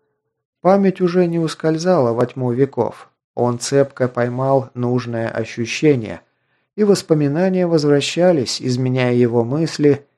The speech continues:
изгоняя противную дрожь. Он помнил. Помнил, как и что нужно делать, чтобы заработала самая эффективная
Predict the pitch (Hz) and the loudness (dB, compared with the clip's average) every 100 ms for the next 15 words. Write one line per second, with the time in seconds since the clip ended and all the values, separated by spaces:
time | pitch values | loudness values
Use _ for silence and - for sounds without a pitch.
0 | _ 147 127 135 127 139 143 139 135 127 | _ -2 2 0 2 0 -2 -2 -2 -4
1 | 123 120 110 117 113 104 107 82 - - | -2 -4 -4 -6 -8 -6 -4 -4 -8 -14
2 | _ _ _ _ _ _ _ _ _ _ | _ _ _ _ _ _ _ _ _ _
3 | 120 117 110 101 _ _ - 135 113 98 | 0 2 2 -4 _ _ -2 0 0 -6
4 | - - _ _ _ _ _ _ _ - | -16 -20 _ _ _ _ _ _ _ 0
5 | 180 127 107 92 - 160 156 165 - 180 | 2 2 -4 -12 -4 -2 0 -2 -2 -2
6 | 175 165 165 151 151 131 180 143 82 - | -2 0 -2 -2 -4 0 0 0 -6 -16
7 | _ _ _ - 139 123 123 120 117 113 | _ _ _ -2 2 2 2 0 -2 2
8 | 143 143 135 131 - 135 139 139 135 131 | 2 2 0 0 0 -2 -2 -2 -2 -4
9 | 123 123 127 120 - 165 156 156 151 139 | -2 -2 0 -4 0 0 0 0 2 0